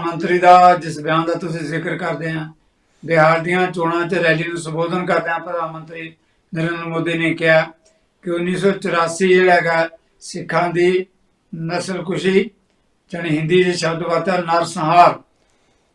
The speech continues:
ਪਹਿਲੀ ਵਾਰ ਕਿਸੇ ਪ੍ਰਧਾਨ ਮੰਤਰੀ ਨੇ ਇਸ ਗੱਲ ਨੂੰ ਪ੍ਰਵਾਨ ਕੀਤਾ ਹੈ ਕਿ ਉੱਨੀ ਸੌ ਚੁਰਾਸੀ ਦਾ ਕਤਲੇਆਮ ਸੀ। ਇਸ ਤੋਂ ਪਹਿਲਾਂ ਲਗਾਤਾਰ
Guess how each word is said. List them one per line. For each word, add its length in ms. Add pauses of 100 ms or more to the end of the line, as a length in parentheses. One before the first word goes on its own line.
(340)
ਪਹਿਲੀ 340
ਵਾਰ 400
ਕਿਸੇ 240
ਪ੍ਰਧਾਨ 380
ਮੰਤਰੀ 420
ਨੇ 280 (560)
ਇਸ 300
ਗੱਲ 180
ਨੂੰ 240
ਪ੍ਰਵਾਨ 420
ਕੀਤਾ 360
ਹੈ 140
ਕਿ 100
ਉੱਨੀ 260
ਸੌ 100
ਚੁਰਾਸੀ 500
ਦਾ 260 (360)
ਕਤਲੇਆਮ 520
ਸੀ। 200
ਇਸ 120
ਤੋਂ 240
ਪਹਿਲਾਂ 340
ਲਗਾਤਾਰ 720